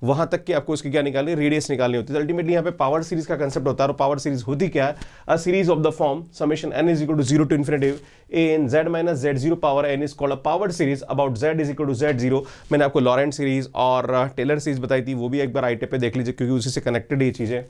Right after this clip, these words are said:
है ना। If z is equal to zero, z zero is equal to zero, अगर by chance ये जो पॉइंट है हमारे पास, ये ज़ीरो है, ये actually सेंटर होता है हमारा, है ना।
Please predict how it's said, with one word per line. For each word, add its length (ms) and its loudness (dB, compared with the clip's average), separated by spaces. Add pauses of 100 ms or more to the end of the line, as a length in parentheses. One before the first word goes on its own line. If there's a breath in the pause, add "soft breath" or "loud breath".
है 60 0
ना। 140 -2 (440 loud breath)
If 80 4
z 140 0
is 240 4
equal 280 2
to 20 2
zero, 400 2
z 100 0
zero 320 2
is 100 4
equal 220 2
to 60 4
zero, 140 2
अगर 140 0
by 200 0
chance 160 0
ये 120 2
जो 100 -2
पॉइंट 340 0
है 60 2
हमारे 180 0
पास, 260 -2
ये 80 4
ज़ीरो 260 6
है, 80 2
ये 100 4
actually 240 0
सेंटर 320 2
होता 200 2
है 60 4
हमारा, 200 -2
है 120 -6
ना। 120 -6